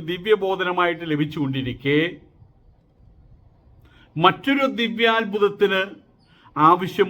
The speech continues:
ഉന്നയിക്കുന്നതിലും എന്ത് ന്യായം, എന്ത് പ്രസക്തി? അവർ ദിവ്യത്വം ആരോപിക്കുന്ന വസ്തുക്കൾ എന്തെങ്കിലും ഉപകാരമോ എന്തെങ്കിലും ഉപദ്രവമോ ചെയ്യാൻ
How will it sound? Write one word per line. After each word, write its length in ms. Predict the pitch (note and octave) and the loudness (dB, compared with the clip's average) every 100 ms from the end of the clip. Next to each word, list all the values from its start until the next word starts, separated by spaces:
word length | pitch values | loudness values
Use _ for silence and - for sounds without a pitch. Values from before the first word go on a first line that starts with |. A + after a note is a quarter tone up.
| F#3 | 0
ഉന്നയിക്കുന്നതിലും 840 | F3 F3+ F#3 F#3 F#3 F#3 G3 B3 C4+ - - _ _ _ - D#3 | 0 0 0 -2 -4 4 6 6 2 -4 -16 _ _ _ -6 -4
എന്ത് 160 | E3 E3+ | 0 2
ന്യായം, 420 | D#3 D3 C#3 C3 A2 - - - E3 | 4 4 4 0 -2 -10 -20 -10 -4
എന്ത് 160 | E3+ E3+ D3 | 0 0 0
പ്രസക്തി? 460 | C3+ D3 C3 A#2 F#2+ - _ _ _ _ _ _ _ _ _ _ _ _ _ _ _ _ _ _ _ _ _ _ - G3+ | -4 -4 -6 -10 -12 -16 _ _ _ _ _ _ _ _ _ _ _ _ _ _ _ _ _ _ _ _ _ _ 4 4
അവർ 120 | C#4 A3 | 4 -2
ദിവ്യത്വം 480 | A#3 C4 C4+ C4+ C4 A#3 | -4 -2 -2 0 0 2
ആരോപിക്കുന്ന 520 | A#3+ A#3+ A#3+ A#3 A3 F#3 | 2 0 -2 -6 -2 -2
വസ്തുക്കൾ 420 | F3 - - B2+ - - - _ - _ _ _ _ - - _ _ _ _ _ _ _ _ - _ _ - F#3+ | -2 -4 -2 -4 -4 -18 -20 _ -20 _ _ _ _ -20 -20 _ _ _ _ _ _ _ _ -20 _ _ 0 2
എന്തെങ്കിലും 360 | G#3+ B3 A3+ F#3+ | 4 4 6 4
ഉപകാരമോ 600 | G#3+ A#3 A3+ G3+ F#3 F#3 F#3+ - _ _ _ - F#3+ | 4 6 6 4 0 -6 -10 -16 _ _ _ -2 0
എന്തെങ്കിലും 340 | G3+ G#3+ G#3 F3+ | 6 4 4 0
ഉപദ്രവമോ 720 | E3+ A3 A#3 G#3+ G#3 G3 F#3+ F#3+ | 2 4 4 2 2 -4 -4 -6
ചെയ്യാൻ 280 | - F3+ E3+ | -4 -2 0